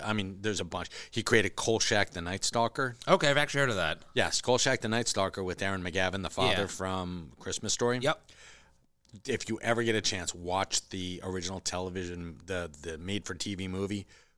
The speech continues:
Speaker 1: Scary as shit.
Speaker 2: Really?
Speaker 1: It really is. For a made-for-T V movie,
Speaker 2: Yeah.
Speaker 1: you're like, "Holy Christ, this is,
Speaker 2: <laughs>
Speaker 1: ah!"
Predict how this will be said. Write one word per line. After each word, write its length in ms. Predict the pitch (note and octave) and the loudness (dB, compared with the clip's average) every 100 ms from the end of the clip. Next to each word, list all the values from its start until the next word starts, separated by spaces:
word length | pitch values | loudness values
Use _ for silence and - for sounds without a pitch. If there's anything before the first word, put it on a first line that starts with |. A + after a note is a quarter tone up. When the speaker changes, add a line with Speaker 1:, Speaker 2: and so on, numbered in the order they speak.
| _ _ _ | _ _ _
Speaker 1:
Scary 500 | - - - A#2 F#2+ | 2 4 6 6 4
as 60 | D#2+ | 2
shit. 280 | - E2+ B1+ | 0 0 -6
Speaker 2:
Really? 400 | B2 C3+ D3 - - | 2 6 6 4 4
Speaker 1:
It 120 | B2 | 8
really 300 | C#3 B2 A2 | 10 8 6
is. 80 | - | 6
For 200 | C3 B2+ | 8 8
a 100 | A#2+ | 8
made-for-T 580 | B2 D3 - B2+ D3 C#3 | 8 8 6 4 6 6
V 120 | C3+ | 8
movie, 260 | C3 C#3 C3+ | 8 8 8
Speaker 2:
Yeah. 240 | D3+ F2 | 8 6
Speaker 1:
you're 100 | C3 | 6
like, 120 | A2+ | 4
"Holy 300 | - F#3+ A#2 | 8 6 6
Christ, 440 | - - A#3+ B2+ - | 2 6 8 8 6
this 200 | E3 D3 | 8 8
is, 100 | D3+ | 6
Speaker 2:
<laughs> 40 | - | 8
Speaker 1:
ah!" 540 | C3+ - F3+ - D#3 | 8 10 8 6 0